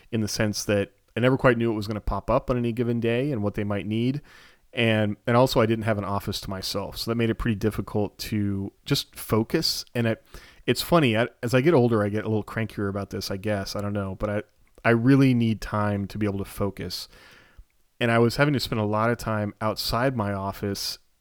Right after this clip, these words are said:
in other places on the campus just so I could focus to do things. <laughs> You know, I,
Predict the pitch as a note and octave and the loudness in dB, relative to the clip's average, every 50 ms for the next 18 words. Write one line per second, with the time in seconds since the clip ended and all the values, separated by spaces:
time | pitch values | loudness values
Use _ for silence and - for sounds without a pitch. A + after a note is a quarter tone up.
0 | - - A2 G#2+ G#2 G#2 G#2 G2+ G2+ G2+ G2+ G2+ - _ _ - B2+ A#2+ A#2+ A#2+ | -6 -4 -2 -2 0 -2 -2 -2 -4 -4 -6 -8 -10 _ _ -2 0 2 2 2
1 | - - B2 A#2 A2 - A#2 G#2 G#2+ G#2 G2+ G2 - - - A#2 B2 B2+ - G#2+ | 2 2 0 0 0 0 -4 -4 -4 -4 -4 -6 -8 -8 -6 -4 -4 -2 -2 -2
2 | G2 F#2+ - - - - B2 - - - D3+ B2+ A#2+ A2+ - G#2 F#2+ - _ - | -2 -2 -4 -6 -4 -2 -2 -2 0 2 2 4 2 2 0 -4 -8 -8 _ -18
3 | - - - A2+ A#2 A#2+ - A#2 G#2+ - - - F#2+ - G#2+ A#2 B2+ - - F#2+ | -10 -4 0 0 0 0 0 -2 -2 -4 -6 -8 -6 -2 -2 -2 -2 -2 -4 -10
4 | F#2 F#2 F#2+ - - - D#3 C#3 C#3 C#3 B2 | -10 -8 -8 -6 -2 2 2 4 4 2 0